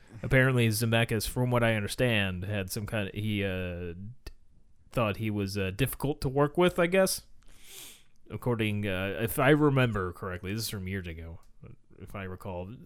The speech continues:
Crispin Glover saying something along those lines, or maybe it wasn't Zemeckis, it was somebody. But they were, they were not happy. They were not happy. Uh, Elizabeth Shue, though, looking, still looking pretty decent.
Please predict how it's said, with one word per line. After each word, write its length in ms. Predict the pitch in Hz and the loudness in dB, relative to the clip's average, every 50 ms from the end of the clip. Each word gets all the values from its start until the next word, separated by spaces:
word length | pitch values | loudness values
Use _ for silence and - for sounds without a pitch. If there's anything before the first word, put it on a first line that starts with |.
| - - - - | -20 -20 -20 -8
Crispin 340 | - - 143 - - 123 113 | -4 -4 -2 -2 -2 -4 -2
Glover 260 | 113 110 104 98 101 | -2 -2 -2 -2 -2
saying 260 | - - 135 123 117 | -2 0 0 0 2
something 400 | - - 165 160 156 - 160 147 | 4 6 6 6 6 6 4 4
along 340 | 139 131 120 120 117 117 113 | 4 2 2 4 2 4 4
those 180 | 107 107 95 95 | 2 0 0 0
lines, 420 | 98 95 95 90 87 85 - - | -2 -2 -2 -4 -4 -6 -10 -10
or 100 | 107 98 | -8 -4
maybe 240 | 107 123 131 131 135 | 0 2 4 4 4
it 40 | 120 | 4
wasn't 360 | 110 110 117 107 110 104 101 | 4 4 2 0 -2 -4 -4
Zemeckis, 460 | 98 107 104 101 98 95 104 95 - | -4 -4 -2 -2 -2 -2 -4 -6 -4
it 60 | 117 117 | -4 -4
was 120 | 113 - | -2 -2
somebody. 360 | - 110 107 98 90 87 - - - - - - - - - - - - - - - - - - - - - - - - | -2 -4 -4 -4 -6 -8 -10 -14 -16 -20 -18 -18 -18 -16 -16 -16 -16 -18 -18 -20 -20 -20 -20 -18 -16 -16 -14 -14 -14 -14
But 80 | - 110 | -10 -6
they 100 | - 101 | -4 -2
were, 100 | 98 95 - - | -4 -4 -6 -6
they 120 | 113 104 | -4 -4
were 120 | 98 98 | -4 -4
not 160 | 92 92 92 - | -4 -6 -6 -6
happy. 440 | 95 92 - - - 90 85 - - - - - - - - - - | -6 -4 -2 -4 -4 -4 -6 -10 -14 -14 -16 -16 -16 -16 -14 -12 -12
They 80 | - | -12
were 80 | 92 85 | -10 -10
not 160 | - - - - - | -12 -14 -14 -14 -12
happy. 280 | - - - - - - - - - - - - - - - - - - - - - - - - - - _ - - - - - - - - - - | -12 -12 -12 -12 -12 -14 -18 -20 -20 -20 -20 -20 -20 -20 -20 -20 -20 -20 -20 -20 -18 -16 -16 -16 -16 -18 _ -20 -20 -20 -20 -20 -18 -18 -12 -8 -6
Uh, 260 | 117 98 92 92 87 - - - - - | -6 -6 -6 -6 -10 -10 -10 -10 -4 0
Elizabeth 340 | - 170 196 208 220 233 202 | 0 0 0 2 2 0 2
Shue, 260 | - - 185 247 302 | 2 0 -2 0 0
though, 100 | 277 - | 0 0
looking, 280 | - 98 110 123 147 139 | 0 0 -2 -2 -2 -2
still 240 | - - - 175 233 | -2 0 2 2 2
looking 180 | 240 - 220 | 0 -2 -2
pretty 220 | 190 - 202 196 196 | -2 0 -2 -2 -2
decent. 360 | 196 233 247 - 285 - - | -2 -2 -2 -2 -4 -6 -8